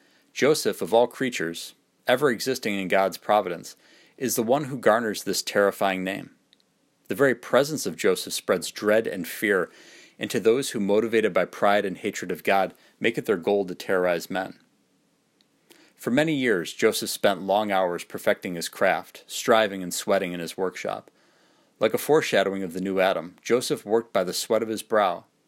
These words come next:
taming the dried flesh of the trees of the Holy Land. In a manner similar to how God whittles down a man, transforming him from a rough plank to a man perfected,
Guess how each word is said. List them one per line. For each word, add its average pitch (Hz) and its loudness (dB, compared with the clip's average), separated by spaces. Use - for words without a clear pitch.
taming 113 -4
the 92 -6
dried 98 0
flesh - -2
of 92 -6
the 92 -12
trees 104 -2
of 90 -10
the 87 -4
Holy 95 0
Land. 85 -12
In 110 -4
a 113 0
manner 120 2
similar 104 0
to - -6
how 104 4
God 101 4
whittles 104 0
down 101 2
a 90 -6
man, 90 -2
transforming 120 0
him 110 -4
from 95 -6
a 82 -4
rough 104 0
plank 104 -2
to 92 -4
a 87 -2
man 95 -2
perfected, 95 -2